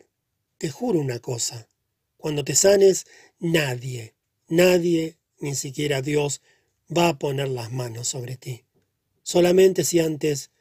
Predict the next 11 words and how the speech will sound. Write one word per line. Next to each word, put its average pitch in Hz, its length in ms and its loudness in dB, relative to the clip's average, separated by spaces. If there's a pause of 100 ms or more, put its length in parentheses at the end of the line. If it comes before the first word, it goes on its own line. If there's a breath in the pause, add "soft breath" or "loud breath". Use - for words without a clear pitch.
(260)
pasan 147 440 -4
por 135 200 -6
sobre 135 360 -4
mi 131 120 -8
cadáver. 117 600 -12 (460)
¿Me 139 180 -8
crees?» 175 520 2 (600)
Hice 180 340 2
un 196 120 6
signo 151 320 -2
afirmativo. 135 880 -6